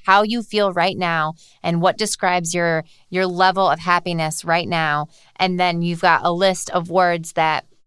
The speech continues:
you either want to have in your life and that you want to describe when you think about how you feel. And I want you to look at those two lists, and I want you to understand what is holding you back from having that ideal list. What is holding you guys back?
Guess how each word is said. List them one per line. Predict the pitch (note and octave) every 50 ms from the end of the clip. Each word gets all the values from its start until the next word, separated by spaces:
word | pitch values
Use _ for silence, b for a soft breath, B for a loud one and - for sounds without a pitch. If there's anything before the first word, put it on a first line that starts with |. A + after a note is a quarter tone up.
| _ _ _
you | F#3+ F#3 F#3 F3+ F3 E3+ E3+ E3+ E3+ -
either | - F#3+ F3 F3+ E3+ E3 D#3 -
want | - E3 E3 D#3+ F3 F#3+ A#3 G#3 -
to | B3+
have | A#3+ A#3+ B3 A#3+ A#3
in | A#3+
your | A#3+ B3 B3
life | A#3+ A#3 A#3 A#3 A#3
and | - F3+ F3+
that | E3 -
you | - F3 E3+ E3+
want | E3 E3+ F3+ F3 F3+ F#3 F#3
to | - F#3
describe | F#3 E3 - - - F#3+ F3 E3 D3+ D3+ D#3
when | E3 D#3+
you | D#3 D#3+
think | E3 - F3+ E3 E3+
about | D#3 D#3+ D#3 D3 C#3+ C#3+ C#3 - - _
how | _ - - F3 E3 E3
you | E3 D#3+ D#3+ D3+
feel. | - - C3+ D#2+ - - - b b b b b b b b
And | - G3 G#3
I | G3+ G3+
want | G#3 A3 A3+ -
you | B3+
to | A#3+
look | A3+ A3 A3 A3
at | G#3+ G3
those | G3 F#3+ F#3 -
two | - - - G#3+ G#3+ G#3+
lists, | G#3+ G3+ E3 E3 E3 -
and | - F3+
I | F#3
want | G3+ G#3+ G#3
you | B3+ A#3
to | G#3+ -
understand | F3+ G3+ G#3 G3+ G3 - - - G3+ F#3+ F3+ E3+ E3 D#3+ D#3+ E3 E3 b b b b b b b b _ _ _ _
what | - G3+ G3 G#3+ A#3 B3
is | B3 A#3+ -
holding | - A3+ A3 A3 A3 A3
you | A3 G#3+
back | F#3 G3 F#3+ F#3 F3 -
from | - G3 F#3
having | F3+ F#3 F#3 F3+ F3+ F3+ F3
that | F3+ E3 -
ideal | - D#3+ E3 E3 D#3+ E3 E3 D#3+ D#3
list. | D3+ - - - -
What | E3+ F#3 G3
is | A3 A3+ -
holding | - A3 G#3+ A3 G#3 A3+ A3 A3
you | G#3+ G#3
guys | G#3 G3 G3 F3+ E3
back? | - F3+ D#3+ D3+ D3+ D3+ -